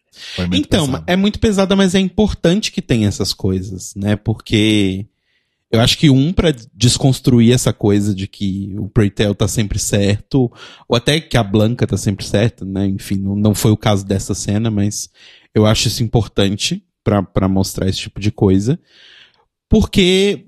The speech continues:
Speaker 2: né, não adianta só você mostrar o cara malvado que tem um relacionamento abusivo. Você tem que mostrar o cara que é legal, que todo mundo gosta,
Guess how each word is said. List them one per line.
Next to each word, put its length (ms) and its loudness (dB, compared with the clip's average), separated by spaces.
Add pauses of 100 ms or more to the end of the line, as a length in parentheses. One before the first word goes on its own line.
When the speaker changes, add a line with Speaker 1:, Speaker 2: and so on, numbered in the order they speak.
Speaker 2:
né, 200 0
não 160 2
adianta 560 2
só 260 2
você 260 -2
mostrar 500 0
o 100 4
cara 280 0
malvado 840 2
que 420 -4
tem 220 2
um 40 4
relacionamento 540 0
abusivo. 460 0
Você 160 -10
tem 120 -2
que 60 -10
mostrar 300 2
o 40 0
cara 300 0
que 80 -4
é 60 2
legal, 400 2
que 80 -16
todo 180 0
mundo 220 0
gosta, 520 0